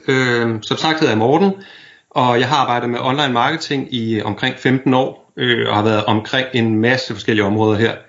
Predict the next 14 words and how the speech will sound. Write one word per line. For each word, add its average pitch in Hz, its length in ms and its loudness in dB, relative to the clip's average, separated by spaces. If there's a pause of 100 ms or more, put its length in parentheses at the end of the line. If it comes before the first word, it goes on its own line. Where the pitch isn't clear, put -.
(420)
Jeg 127 100 0
har 127 80 2
lavet, 101 400 -2
øh, 92 100 -8
online-kurser, 165 760 -2 (180)
jeg 127 100 -8
har 117 220 -2
fået 101 140 -4
skrevet 117 340 -2
en 104 300 -2
pokkers 117 260 0
masse 110 520 2
Amazon 110 400 0
Kindle-bøger, 160 600 0